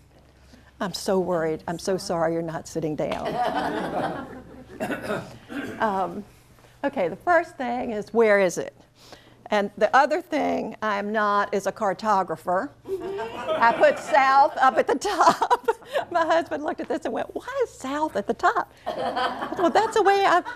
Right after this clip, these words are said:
picture it." So anyway, but here's where it is. This, it, these are the railroad tracks headed south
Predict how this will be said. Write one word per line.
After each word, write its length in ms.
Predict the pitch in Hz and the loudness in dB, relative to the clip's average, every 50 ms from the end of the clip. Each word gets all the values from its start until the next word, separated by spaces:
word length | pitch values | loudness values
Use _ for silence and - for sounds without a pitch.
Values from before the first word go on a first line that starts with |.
| - - - - - | -12 -14 -14 -4 0
picture 400 | - 554 571 - - 403 262 185 | 2 2 2 2 2 2 2 4
it." 440 | 180 - - - - 508 539 - 381 | 2 2 0 -4 -8 -8 -6 -6 -6
So 240 | - 320 330 277 254 | -2 0 0 2 2
anyway, 320 | 294 269 302 247 208 196 - - - - - - - - - - - - - - - - - | 0 0 0 -2 -2 -2 -4 -8 -10 -14 -14 -14 -16 -16 -18 -18 -18 -20 -20 -20 -12 -4 0
but 100 | 269 277 | 2 2
here's 380 | 381 370 330 339 330 349 - - | 2 4 6 6 6 6 4 2
where 280 | 285 302 285 277 269 | 2 4 4 4 4
it 80 | 262 240 | 4 2
is. 420 | 233 202 185 170 - 165 170 202 | 2 2 2 2 0 -2 -4 -8
This, 420 | 190 269 294 311 330 440 403 - - | -2 2 4 4 4 4 2 -4 -2
it, 280 | - 254 262 - - | 0 0 0 0 -2
these 240 | 220 277 311 339 294 | -6 -4 -4 -4 -4
are 40 | 330 | -4
the 80 | 294 262 | -2 0
railroad 480 | 247 247 240 233 226 220 202 196 202 - | 0 2 2 2 2 2 2 0 0 -2
tracks 480 | - 226 196 202 190 175 - - - | -4 -2 -2 0 0 -2 -4 -8 -10
headed 320 | - 247 226 214 214 196 - | -6 -2 -2 -2 -2 -4 -6
south 580 | - - 226 180 156 - - - - - - | -6 -2 -2 -2 0 -2 -4 -8 -12 -18 -20